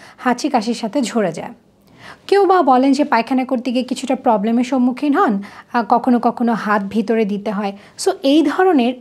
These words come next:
এই প্রবলেমগুলো নিয়ে আমাদের কাছে যে পেশেন্টগুলো আসেন, আমরা তাদেরকে বলে থাকি প্রোলাপস, অর্থাৎ জরায়ুটা যদি তার স্বাভাবিক অবস্থান থেকে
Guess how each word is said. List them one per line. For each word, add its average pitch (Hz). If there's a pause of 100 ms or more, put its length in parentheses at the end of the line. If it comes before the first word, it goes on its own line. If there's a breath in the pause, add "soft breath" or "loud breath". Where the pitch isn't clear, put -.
এই 294
প্রবলেমগুলো 220
নিয়ে 214
আমাদের 196
কাছে 240
যে 214
পেশেন্টগুলো 262
আসেন, 180 (520 loud breath)
আমরা 285
তাদেরকে 214
বলে 196
থাকি 202 (480 soft breath)
প্রোলাপস, - (260 soft breath)
অর্থাৎ 214
জরায়ুটা 240
যদি 214
তার 220
স্বাভাবিক 247
অবস্থান 208
থেকে 208